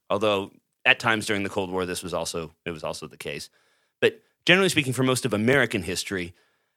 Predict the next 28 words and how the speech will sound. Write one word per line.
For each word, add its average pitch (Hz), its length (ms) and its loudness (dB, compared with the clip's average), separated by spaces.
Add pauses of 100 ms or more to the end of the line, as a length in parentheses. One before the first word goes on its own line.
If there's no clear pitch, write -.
(120)
politics 143 440 2
has 113 100 -2
stopped 101 240 0
at 98 80 -6
the 98 60 -8
water's 85 340 -4
edge. - 320 -12 (180)
Republicans 143 500 2
and 120 80 -6
Democrats, 113 540 4
before 110 340 0
them, 98 460 0 (120)
Whigs 123 280 2
and 104 100 -4
Democrats, 101 680 -2
and 90 140 -4
before 98 320 -2
them, 95 400 0
National 92 340 -4
Republicans 92 680 -2
versus 90 320 -6
Jeffersonians, 92 680 -4
and 110 100 0
all, - 180 -2 (280)
all 190 100 8
the 208 60 2
way 190 100 4
back, 117 300 2